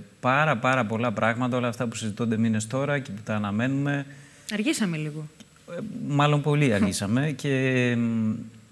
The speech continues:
Speaker 1: είπαμε ότι κάποιοι είναι, μ, στη Β' Λυκείου και έχουν ξεκινήσει την πορεία τους και την προσπάθειά τους και δεν γνωρίζουν ακόμα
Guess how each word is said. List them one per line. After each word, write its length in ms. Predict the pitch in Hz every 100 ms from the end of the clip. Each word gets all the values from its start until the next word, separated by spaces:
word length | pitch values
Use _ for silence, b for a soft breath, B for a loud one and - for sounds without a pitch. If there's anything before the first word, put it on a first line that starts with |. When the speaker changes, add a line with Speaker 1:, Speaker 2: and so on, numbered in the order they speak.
| -
Speaker 1:
είπαμε 340 | 143 151 151
ότι 240 | 143 143
κάποιοι 540 | 127 151 147 - 143 135
είναι, 280 | 135 135 127
μ, 220 | 120 117 110
στη 160 | -
Β' 200 | 117 123
Λυκείου 600 | 120 113 107 147 147 143 139
και 460 | 135 127 123 120 107 110 -
έχουν 200 | 135 123
ξεκινήσει 440 | 120 117 131 127
την 100 | 120
πορεία 280 | 113 113 131
τους 120 | 113
και 80 | 110
την 100 | 104
προσπάθειά 640 | 110 - 117 104 131 151
τους 160 | 127 -
και 200 | 139 127
δεν 200 | 139 135
γνωρίζουν 500 | 135 131 139 131 135 135 123 B B B B
ακόμα 680 | 117 110 131 135 131 127